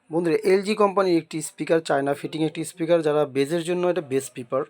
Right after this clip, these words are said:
দেখতে পাচ্ছেন। খুব চমৎকার একটি স্পিকার, ডাবল ম্যাগনেটের।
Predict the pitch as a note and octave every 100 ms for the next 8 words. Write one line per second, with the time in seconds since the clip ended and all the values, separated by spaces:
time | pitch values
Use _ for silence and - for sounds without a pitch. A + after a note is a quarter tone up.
0 | - C3 B2+ A#2+ - D3 D#3+ D3+ D#3+ D#3+
1 | D#3+ F#3 E3+ D#3 - - E3+ D#3+ C3 D3
2 | C#3+ A#2+ A#2 - -